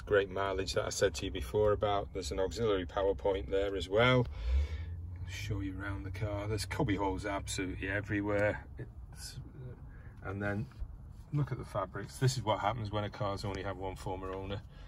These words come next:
It's in really good order. All the bolsters are good as well. Get out and show you this driver's seat as well, just to show that it's not a one-off. And you can see there,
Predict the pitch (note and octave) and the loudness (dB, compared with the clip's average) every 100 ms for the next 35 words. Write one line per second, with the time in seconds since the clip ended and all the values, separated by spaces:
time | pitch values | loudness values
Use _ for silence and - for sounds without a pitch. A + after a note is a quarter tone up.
0 | - - - - - - - - - - | -14 -14 -14 -14 -12 -12 -12 -14 -14 -14
1 | - - - G2 - G2+ G2+ G#2 F#2+ G2 | -14 -6 -4 -2 0 0 2 2 0 0
2 | F#2 F#2+ F#2+ G#2+ - - - - - - | 0 0 2 0 -2 -12 -14 -14 -6 6
3 | B2 G#2 A2 A2 - A2 G2+ G#2 G#2 G#2+ | 6 8 6 4 4 -2 0 2 6 10
4 | - B2+ C#3 C#3+ D3 - - - - - | 10 12 10 12 10 10 6 6 6 2
5 | - - - - - - - - - - | 0 0 -2 -2 -4 -4 -2 -2 0 0
6 | - - - - - - - - - - | 0 -2 -4 -4 -2 -2 -2 -4 -4 -2
7 | - - - - - - - - - - | -2 -2 -4 -4 -4 -4 -4 -4 -4 -4
8 | - - G#2 G#2+ - - - A2 A2 G#2 | -4 -2 0 0 0 -2 0 2 2 4
9 | A2 - - C3 B2 A#2+ - - A#2 A2+ | 4 2 2 8 8 8 2 2 2 2
10 | A2 A2 A#2+ A#2 - - - - A2+ G#2 | 2 4 6 6 4 4 4 2 4 4
11 | G#2 G2+ - A2 G#2+ A2 A2+ C#3+ F#3 F#3+ | 4 2 2 2 4 4 6 6 6 6
12 | - - - - - - - - - G#2 | 4 2 2 0 2 2 2 2 4 4
13 | - G#2+ - - G#2 G#2 - F2+ - | 4 2 2 4 4 6 6 8 6